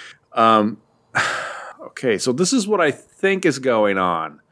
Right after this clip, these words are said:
They learned somewhere along the way about the enemy having something called an overkill horn. And what an overkill horn is supposed to do, I think, is detonate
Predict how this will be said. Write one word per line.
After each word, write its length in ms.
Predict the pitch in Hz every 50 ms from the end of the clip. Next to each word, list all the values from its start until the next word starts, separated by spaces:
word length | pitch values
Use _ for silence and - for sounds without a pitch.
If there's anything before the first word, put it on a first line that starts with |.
| _ _ -
They 280 | 120 117 135 135 131
learned 560 | 127 127 131 139 147 165 180 196 208 214 220 202
somewhere 500 | - - - 175 170 175 175 175 170 165
along 380 | 165 156 151 151 151 151 151 151
the 100 | 147 147
way 420 | 139 143 135 123 117 117 117 113 -
about 640 | 127 120 107 127 120 120 117 113 113 - _ _ -
the 140 | 123 82 92
enemy 320 | 120 131 147 156 156 156 131
having 360 | 131 135 135 131 131 131 123
something 420 | - - 143 139 120 123 139 131
called 320 | - - 127 131 131 131 127
an 160 | 123 120 - - -
overkill 960 | 123 139 160 160 165 180 180 180 175 - - - 170 170 160 160 156 156 143
horn. 680 | - - 156 165 156 139 110 92 82 76 76 82 90 _ _ _ _ _
And 200 | - 123 120 123
what 140 | 123 131 131
an 120 | 131 131 127
overkill 560 | 127 139 151 151 156 156 - - 175 170 147
horn 200 | 160 165 160 160
is 160 | 156 139 -
supposed 560 | - 147 120 - - 147 151 165 160 - -
to 80 | 175 160
do, 240 | 143 156 160 156 -
I 240 | 123 127 127 127
think, 960 | 123 123 - - - - _ - 156 151 160 190 220 240 - - - - - _ _ -
is 300 | 139 135 127 107 110 107
detonate 1000 | 104 - - 127 131 135 143 - 147 139 135 135 135 135 131 - - - -